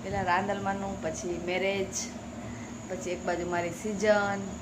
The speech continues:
એટલે હમણાં જરાક મારો બેલેન્સ બગડી ગયો એ બધું વ્લોગ બનાવવાનું, વીડિયો બનાવવાનું. હું આ પછી મેં નથી લીધો, ડાયરેક્ટ આ બધો ઘરે આવી, થોડોક, અ, ફ્રેશ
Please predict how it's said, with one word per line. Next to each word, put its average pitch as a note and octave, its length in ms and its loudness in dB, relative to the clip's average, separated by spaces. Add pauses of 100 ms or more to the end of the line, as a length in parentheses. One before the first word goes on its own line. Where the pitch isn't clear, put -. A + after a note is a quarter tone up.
એટલે F#3 200 -8
હમણાં F#3+ 220 0
જરાક F#3+ 240 4
મારો F#3 160 4
બેલેન્સ F#3+ 440 4
બગડી A3 280 0
ગયો G3+ 140 4
એ F#3+ 40 4
બધું F3 400 -2
વ્લોગ F3+ 280 2
બનાવવાનું, F3 960 2
વીડિયો F#3 260 2
બનાવવાનું. F3 600 2 (720)
હું C4+ 140 8
આ C4 40 12
પછી A#3 280 4
મેં G3+ 140 0
નથી A3+ 240 2
લીધો, A3+ 360 4
ડાયરેક્ટ G3 440 6
આ F3 160 6
બધો F3+ 360 0
ઘરે F#3+ 300 4
આવી, G#3 300 4
થોડોક, F#3+ 400 -2
અ, F3+ 140 0 (680)
ફ્રેશ G#3 280 0